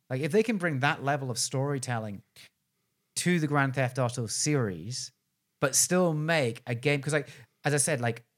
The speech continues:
um, where I'm, whereas I'm struggling to think about playing Red Dead Redemption again, uh, after having, like, complete the story, Grand Theft Auto I always will, because,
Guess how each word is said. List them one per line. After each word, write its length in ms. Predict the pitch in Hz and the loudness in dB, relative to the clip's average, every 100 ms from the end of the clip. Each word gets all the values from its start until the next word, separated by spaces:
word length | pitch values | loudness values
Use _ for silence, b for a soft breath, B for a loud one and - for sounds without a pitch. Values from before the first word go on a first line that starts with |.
| - | -12
um, 440 | 127 123 117 113 - _ _ _ _ _ _ | -2 0 0 -2 -10 _ _ _ _ _ _
where 160 | 139 147 | 2 2
I'm, 100 | 143 127 | 4 0
whereas 240 | 139 170 190 | 4 4 4
I'm 80 | 165 | 0
struggling 460 | - 170 180 170 | 0 0 0 -2
to 80 | 139 | -2
think 180 | 131 139 | -4 -2
about 240 | 135 127 | 0 -2
playing 340 | - 131 127 117 | 0 0 0 0
Red 140 | 120 | -2
Dead 120 | 117 | -2
Redemption 360 | 117 117 110 - | -4 -4 -6 -8
again, 400 | 110 110 107 101 _ _ _ _ _ _ _ _ 110 | -4 -4 -4 -8 _ _ _ _ _ _ _ _ -4
uh, 40 | |
after 360 | 107 110 - 104 | -4 -4 -6 -6
having, 340 | 110 107 98 | -6 -6 -8
like, 160 | 107 101 | -8 -8
complete 260 | 104 107 95 | -8 -8 -6
the 60 | |
story, 560 | - 151 135 90 85 117 _ _ _ _ _ _ _ | 0 4 4 2 -10 -18 _ _ _ _ _ _ _
Grand 200 | 156 165 | 2 2
Theft 180 | 147 135 | 0 0
Auto 240 | 123 110 113 | -2 -2 -2
I 100 | 117 | -2
always 240 | 117 113 | -2 -4
will, 280 | 113 160 117 | 2 2 2
because, 380 | 110 120 131 | 0 -4 -2